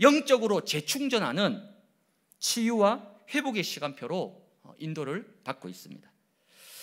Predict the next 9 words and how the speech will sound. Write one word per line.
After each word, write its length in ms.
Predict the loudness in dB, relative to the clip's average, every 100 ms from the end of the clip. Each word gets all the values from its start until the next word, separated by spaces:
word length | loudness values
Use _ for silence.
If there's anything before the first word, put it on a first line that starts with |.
| -6
이렇게 300 | 4 6 6
중요한 360 | 4 4 4 4
언약을 340 | 4 4 4
붙잡고 720 | 0 -2 -4 -2 -2 -2 -6 -8
이제 120 | -6
집중 360 | -4 -4 0 2
훈련을 340 | 2 2 2
시작하는 520 | 0 -2 0 -2 -2
첫날에 840 | -4 -2 0 2 2 0 -4 -20